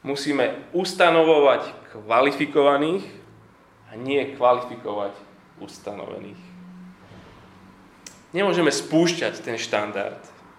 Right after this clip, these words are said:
Ježiš tri roky venoval malej skupine chlapov. Kvalita pre... On, on by nezvládol viac, Boh, keď chodí po zemi.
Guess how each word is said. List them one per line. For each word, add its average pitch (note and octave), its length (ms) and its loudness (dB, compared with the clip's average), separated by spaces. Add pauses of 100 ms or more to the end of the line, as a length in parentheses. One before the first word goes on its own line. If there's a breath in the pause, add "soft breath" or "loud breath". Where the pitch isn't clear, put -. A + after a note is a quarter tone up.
(920 soft breath)
Ježiš D3+ 800 0
tri A3+ 400 0
roky B2+ 640 -4 (720)
venoval D#3+ 800 4
malej A#3 320 -8
skupine A#2+ 400 -12 (240)
chlapov. - 320 -14 (1400)
Kvalita E3 560 4
pre... A2+ 480 -6 (320)
On, D#3+ 320 -10
on A3+ 160 -2
by - 160 -2
nezvládol D3 400 0
viac, D#3+ 320 -2 (960)
Boh, A2+ 240 -6
keď - 240 -12
chodí B2 160 -10
po A#2+ 160 -10
zemi. C#3 260 -8